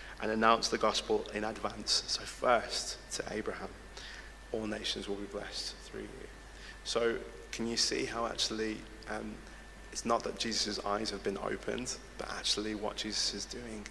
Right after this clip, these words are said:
is, um, is completing and fulfilling the exact plan that God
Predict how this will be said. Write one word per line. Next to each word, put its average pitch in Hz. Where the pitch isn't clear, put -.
is, -
um, 101
is 107
completing 107
and 98
fulfilling 107
the 110
exact 107
plan 104
that -
God 110